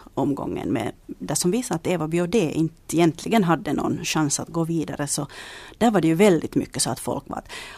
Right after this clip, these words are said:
"Mm, jag tror kanske att jag ändå inte ska rösta på henne, hon har ju ingen chans." Och så taktikröstade de istället. Ganska många tror jag,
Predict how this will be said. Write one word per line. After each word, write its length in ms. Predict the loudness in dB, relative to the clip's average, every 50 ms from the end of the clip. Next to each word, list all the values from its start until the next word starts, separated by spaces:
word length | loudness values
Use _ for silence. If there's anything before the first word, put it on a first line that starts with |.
| -10 0 4
"Mm, 600 | 4 6 6 6 6 6 6 6 6 6 8 8
jag 140 | 6 6 4
tror 360 | 2 2 4 6 6 6 4
kanske 420 | 4 4 4 4 4 2 0 -2
att 120 | -2 -2 -2
jag 100 | -2 0
ändå 400 | 0 2 2 2 2 0 -2 -4 -4
inte 420 | -2 -2 0 0 -2 -4 -8 -4 -2
ska 200 | -2 -2 0 -2
rösta 440 | -2 -2 -4 -4 -6 -8 _ -12 -12
på 180 | -10 -12 -12
henne, 560 | -6 -2 2 2 4 4 2 2 2 0 0
hon 160 | 2 0 0 0
har 260 | 0 0 0 2 0
ju 160 | 2 2 2
ingen 280 | 4 4 6 6 4 4
chans." 420 | 4 4 4 4 4 4 2 2
Och 80 | 0 2
så 120 | 0 0
taktikröstade 920 | 0 -2 -4 -6 0 2 4 4 4 2 -4 -6 -2 -2 -2 -2 -2 -4
de 140 | 0 0 2
istället. 400 | 2 2 0 0 -4 -4 -4 0
Ganska 280 | 2 2 2 2 2 4
många 260 | 4 4 4 2 0
tror 200 | -4 -4 -6 -4
jag, 140 | -4 -6